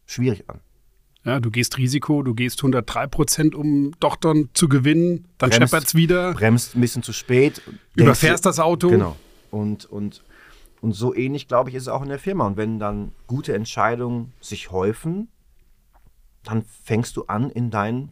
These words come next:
Speaker 1: Players High zu kommen. Und das, das geht auch als Geschäftsführer, denke ich mal. Ich fand das krass, gerade beim Hallo sagen hast du mich Unternehmer genannt, ne?
Speaker 2: Ja.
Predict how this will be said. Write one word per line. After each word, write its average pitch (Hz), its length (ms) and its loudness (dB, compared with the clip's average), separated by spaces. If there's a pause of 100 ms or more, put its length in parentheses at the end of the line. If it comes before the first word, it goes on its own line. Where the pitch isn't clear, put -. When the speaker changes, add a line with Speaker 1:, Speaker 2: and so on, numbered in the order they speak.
Speaker 1:
Players 160 400 -4
High 85 180 -4
zu - 140 -16
kommen. 78 300 -12 (800)
Und 90 180 -6
das, - 320 -4
das - 220 -8
geht - 180 -6
auch 101 120 -6
als - 340 -12 (260)
Geschäftsführer, 82 800 -10 (220)
denke 78 220 -14
ich - 100 -20
mal. 80 300 -16 (1400)
Ich - 60 -18
fand 147 100 2
das 147 100 -4
krass, 165 200 -2
gerade 123 160 -2
beim 110 140 -2
Hallo 196 180 -4
sagen 101 300 -2
hast 110 180 -12
du 113 40 -8
mich 113 220 -4
Unternehmer 104 500 -4
genannt, - 360 -18
ne? 156 140 -12 (1160)
Speaker 2:
Ja. 98 280 -6